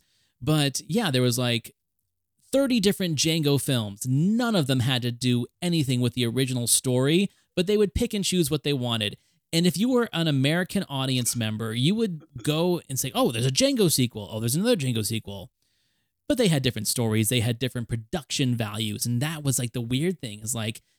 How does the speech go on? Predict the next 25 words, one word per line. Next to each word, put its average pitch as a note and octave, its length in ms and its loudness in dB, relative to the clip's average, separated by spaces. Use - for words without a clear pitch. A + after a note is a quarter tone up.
Django E3 500 2
is A2+ 100 2
such C3+ 220 -2
a G#2 60 -6
beautiful A#2 440 -2
film B2+ 360 -4
and G2+ 80 -8
it's G2 140 -4
shot D#3+ 400 -4
great D#3 260 2
and A2 80 -4
it's G#2+ 80 -4
got A#2 160 -6
a A#2+ 40 -4
great C#3+ 300 0
score. D#3+ 440 2
And D3 180 2
then F3+ 120 2
you're G3 100 4
watching, E3+ 500 0
like, C#3 260 0
all F#3+ 220 -6
of G#3 60 -4
these F3+ 180 2
different D#3+ 560 -2